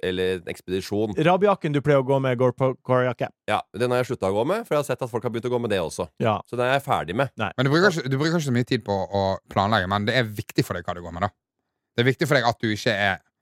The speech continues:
Speaker 3: eh, sånn som alle andre.
Speaker 1: Det er viktig at jeg, eh, ikke kler meg helt ute i forhold til alderen. Ikke helt ute.
Speaker 2: Ja.
Speaker 3: Nei, men, og det er også viktig at, så når du ser North Face overalt, så vil ikke du være en av de.
Speaker 1: Ja, da vil jeg heller ha merkeløst.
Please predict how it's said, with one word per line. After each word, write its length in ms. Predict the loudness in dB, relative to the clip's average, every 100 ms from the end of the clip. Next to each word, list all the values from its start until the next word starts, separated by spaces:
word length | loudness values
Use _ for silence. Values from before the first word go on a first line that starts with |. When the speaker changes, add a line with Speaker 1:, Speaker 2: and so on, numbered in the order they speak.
| _ _ _ _ -4
Speaker 3:
eh, 220 | -2 0 0
sånn 160 | -2
som 80 | 0
alle 160 | -2 -4 -8
andre. 80 | -8
Speaker 1:
Det 140 | -2 -2
er 80 | -2
viktig 300 | -6 -4 -2
at 80 | 0
jeg, 240 | 0 0 0 -2
eh, 220 | -2 -6
ikke 240 | -10 -8 -8 -6
kler 160 | -6 -4
meg 240 | -6 -8 -12 -4
helt 320 | -2 -2 -4 -8
ute 320 | -8 -8 -6
i 0 |
forhold 240 | -6 -4
til 80 | -6 -6
alderen. 240 | -8 -12 _
Ikke 160 | -6 -6
helt 320 | -4 -4 -4 -12
ute. 240 | -16 -20 _ -2
Speaker 2:
Ja. 80 | 2
Speaker 3:
Nei, 160 | 4 4 4
men, 160 | 2 2
og 160 | 2 2
det 80 |
er 80 | 2
også 160 | 2 0
viktig 240 | -2 0
at, 160 | 0 -2 _ _ _
så 160 | -4 0
når 160 | 2 2
du 80 | 4
ser 140 | 2
North 240 | 4 2 0
Face 240 | -4 -2
overalt, 300 | 2 2 2
så 80 | -2 -2
vil 100 | -2
ikke 140 | -2
du 60 | -4 -4 -8
være 220 | -6 -4 -2
en 80 | -4
av 80 |
de. 60 | -10 -16 _ _ _
Speaker 1:
Ja, 80 | -2
da 80 | 0
vil 80 | 0
jeg 80 | -2
heller 100 | -2
ha 80 | 0
merkeløst. 680 | -2 -4 -4 -2 -2 -8